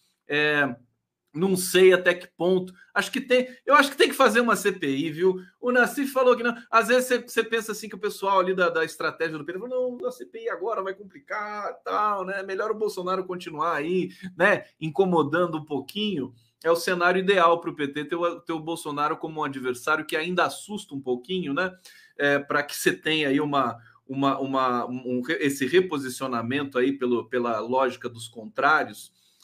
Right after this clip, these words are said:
É, mas vamos com, tem que esmagar, sabe? Vamos esmagar o pestilento. É com,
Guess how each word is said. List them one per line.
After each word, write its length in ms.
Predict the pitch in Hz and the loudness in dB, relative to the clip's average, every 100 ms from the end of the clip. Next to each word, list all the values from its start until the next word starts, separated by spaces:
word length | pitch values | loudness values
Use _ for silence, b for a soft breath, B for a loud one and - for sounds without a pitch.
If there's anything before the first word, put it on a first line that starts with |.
| b b | b b
É, 540 | 127 127 127 123 123 113 | 0 4 4 4 0 -2
mas 480 | 143 180 226 233 175 | 4 6 8 6 0
vamos 320 | 156 370 370 | 4 4 4
com, 120 | 294 | 0
tem 220 | - 262 294 | -2 -2 0
que 80 | |
esmagar, 840 | 320 214 214 175 113 113 110 131 131 | 0 4 6 4 2 -2 4 4 2
sabe? 540 | - 143 160 107 104 _ _ _ _ _ _ _ _ _ | -2 0 0 0 -10 _ _ _ _ _ _ _ _ _
Vamos 260 | 523 466 427 | 2 4 4
esmagar 500 | 247 202 143 143 160 | 8 6 6 6 6
o 100 | - | 4
pestilento. 880 | 127 - 110 104 117 123 120 117 - _ _ _ | -4 -6 -10 -8 -4 -4 -6 -12 -20 _ _ _
É 120 | 233 262 | 2 2
com, 520 | 262 247 233 180 | 2 2 4 2